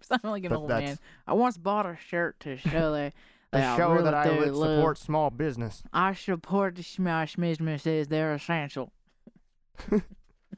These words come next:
Speaker 2: That was the only
Speaker 1: Without
Speaker 2: time I
Speaker 1: them.
Speaker 2: did. Otherwise, it was, like, at a, a concert I bought the merch, but no,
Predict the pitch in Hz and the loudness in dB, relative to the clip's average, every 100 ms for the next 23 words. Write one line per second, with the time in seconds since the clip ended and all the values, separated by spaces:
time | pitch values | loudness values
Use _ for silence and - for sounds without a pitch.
0 | - _ - - 156 190 180 208 190 180 | -20 _ -20 -2 2 4 4 4 4 2
1 | - 175 127 120 110 143 _ _ _ _ | 2 0 0 -2 -6 -16 _ _ _ _
2 | _ _ _ _ _ _ _ _ - 180 | _ _ _ _ _ _ _ _ -2 0
3 | 175 151 143 127 127 123 110 98 - - | 2 0 -2 -4 -4 -4 -4 -6 -10 -14
4 | 82 69 - 113 110 98 90 92 90 - | -12 -12 -6 -4 -4 -6 -6 -6 -8 -8
5 | 87 - - - _ - 104 98 - - | -10 -10 -18 -20 _ -4 -2 -2 -6 -6
6 | 95 - - _ _ _ _ _ _ 139 | -6 -8 -20 _ _ _ _ _ _ -2
7 | 139 127 | 0 -2